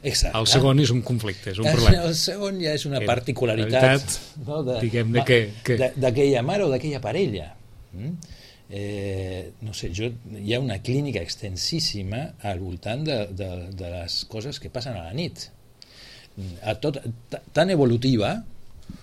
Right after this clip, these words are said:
Speaker 1: com, eh, simptomàtica, si vols. No? Per exemple, un, un nen que se la mor el,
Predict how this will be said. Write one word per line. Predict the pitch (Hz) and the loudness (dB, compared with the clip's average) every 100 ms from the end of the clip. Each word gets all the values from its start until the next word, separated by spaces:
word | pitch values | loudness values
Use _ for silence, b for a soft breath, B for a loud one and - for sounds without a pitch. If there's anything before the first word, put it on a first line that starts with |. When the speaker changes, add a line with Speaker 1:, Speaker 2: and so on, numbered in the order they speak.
| B - | B -8
Speaker 1:
com, | 117 131 185 175 | 0 0 0 -2
eh, | 123 113 110 104 101 95 98 95 92 90 90 87 87 82 - 101 95 98 | -2 -2 -2 -2 -2 -4 -6 -8 -8 -10 -6 -8 -8 -14 -16 -12 -8 -6
simptomàtica, | - 101 92 107 156 117 104 90 | -4 -4 -6 -2 -2 -2 -6 -10
si | - 95 | -10 -10
vols. | 78 78 - - B B B B - - - | -10 -14 -16 -16 B B B B -20 -20 -12
No? | 120 160 | -6 -4
Per | 104 | -2
exemple, | 101 110 98 101 | -2 -2 -2 -2
un, | - 120 120 | -2 -6 -6
un | 127 120 117 | -6 -2 0
nen | 117 98 92 | 2 0 -4
que | 104 95 | -4 -4
se | - 104 | -2 -4
la | 92 98 | -2 -2
mor | 101 98 98 95 | -2 -4 -4 -4
el, | 92 90 87 | -6 -6 -8